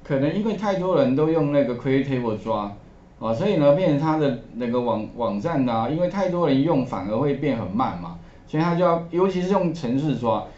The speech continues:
有些程式回圈一跑下去的话，哇，那整个电，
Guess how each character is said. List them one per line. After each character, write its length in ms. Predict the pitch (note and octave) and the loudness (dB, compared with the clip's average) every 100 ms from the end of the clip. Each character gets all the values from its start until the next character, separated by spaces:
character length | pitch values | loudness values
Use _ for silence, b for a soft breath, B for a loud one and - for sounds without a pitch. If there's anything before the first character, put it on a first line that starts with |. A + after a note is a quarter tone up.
| B B B | B B B
有 120 | B2+ | 0
些 180 | D3+ A3+ | 4 4
程 220 | D#3 D#3 | 2 0
式 200 | F#3 F#3+ | 0 -2
回 180 | C#3+ C#3+ | 0 0
圈 200 | D#3+ E3 | 0 0
一 60 | D3+ | -2
跑 240 | - G3 | -4 -4
下 240 | B2 C3+ | -2 -2
去 200 | A2+ C3 | -2 -4
的 120 | A2 G#2 | -2 -2
话， 180 | A2+ - | -2 -2
哇， 260 | A2 F2+ | -4 -4
那 120 | A#2+ C#3 | -4 -4
整 180 | G#2 | -4
个 280 | F#2 A2+ A2+ - - | -4 0 -2 -4 -8
电， 260 | F3 B2 | -4 -2